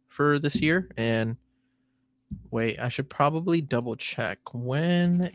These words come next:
is Women's Mental Health Day or month in twenty twenty-three? Yeah, it is May.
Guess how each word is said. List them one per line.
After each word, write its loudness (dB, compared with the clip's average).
is 0
Women's 0
Mental -6
Health -12
Day 2
or 8
month -4
in -6
twenty -4
twenty-three? -8
Yeah, 12
it 12
is 10
May. 0